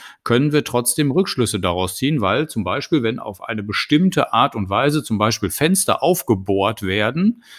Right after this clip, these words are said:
dann lässt das Rückschlüsse darauf zu, welche Täter das anschließend gewesen sind. Also es gibt viele, viele Beispiele dafür, die deutlich machen, dass wir nicht unser gesamtes Wissen nur aus Täterwissen schöpfen. Das wäre geradezu schlimm. Also die Kriminalistik ist da durchaus ein paar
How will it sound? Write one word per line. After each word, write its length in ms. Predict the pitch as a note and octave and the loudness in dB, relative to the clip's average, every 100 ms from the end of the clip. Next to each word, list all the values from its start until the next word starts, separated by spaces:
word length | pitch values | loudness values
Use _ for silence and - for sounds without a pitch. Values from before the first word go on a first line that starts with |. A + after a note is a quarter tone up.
| _ | _
dann 280 | - B2 F3+ | -2 0 2
lässt 240 | B2 C3+ | 2 2
das 160 | C#3+ - | 0 0
Rückschlüsse 420 | B2+ - D3 C3+ | -2 0 -2 0
darauf 400 | G#2 G2 A2+ C3 | 0 0 0 -2
zu, 320 | - D#3+ D#3+ | -2 0 0
welche 300 | G2 A2 D3+ | 0 -2 -4
Täter 280 | - G2+ A#2 | -4 -4 -2
das 200 | B2+ A#2+ | -2 -2
anschließend 420 | A#2 G2+ A#2+ A#2+ | -2 0 0 0
gewesen 400 | B2+ A2 G2 E2+ | 0 0 0 -2
sind. 320 | D#2 E2 F2+ - _ - _ | -8 -12 -16 -20 _ -20 _
Also 320 | - A2 F#2+ | 0 0 -2
es 120 | B2 - | -4 -2
gibt 160 | A#2+ | 0
viele, 220 | - G#3 | 2 4
viele 220 | F#3 C#3 A#2+ | 4 2 2
Beispiele 520 | A2 C3+ - A#2 G2+ | 2 2 0 0 0
dafür, 600 | G2 G2+ - E3 F3+ F#3+ - - - - | 0 0 0 2 2 -2 -8 -12 -12 -6
die 320 | - A2 A2 - | 2 2 2 0
deutlich 420 | A2 A#2 D3 B2+ | 2 2 2 2
machen, 300 | C#3 C#3 D3 | 0 2 0
dass 240 | A#2 A2+ | 0 0
wir 220 | B2 A2+ | 2 2
nicht 320 | G2+ G2+ D#3 D#3+ | 4 2 0 0
unser 220 | C3+ A#2 | 0 2
gesamtes 520 | G#2 A2 B2+ C#3 - | 2 0 0 -2 -4
Wissen 460 | A2+ A2 D3+ C#3+ A2+ | -2 0 0 0 2
nur 300 | A#2+ C3 - | 4 2 2
aus 320 | B2 B2 - | -2 -2 -4
Täterwissen 640 | E3+ F3+ B2+ F#2+ F#2+ F#2 | -2 0 -2 -2 -4 -4
schöpfen. 420 | - F#2+ G2 D3+ | -4 -4 -4 -4
Das 220 | A2+ G#2 C3+ | -2 -2 -2
wäre 260 | C#3 C3+ | -2 -2
geradezu 420 | A2 B2 C3 - | 0 0 0 -2
schlimm. 300 | C#3 B2+ F2+ | 0 0 0
Also 180 | F#2 F#2+ | 0 0
die 120 | G2 | -2
Kriminalistik 600 | G#2 B2 A#2+ A2 C3 C3+ | -2 2 2 2 0 -4
ist 180 | C3 - | -6 -4
da 60 | A#2+ | -2
durchaus 420 | A#2 A#2+ A#2+ G#2+ | -2 -2 -4 -2
ein 100 | A2+ | -2
paar 320 | A#2+ A2+ A2+ | 2 2 2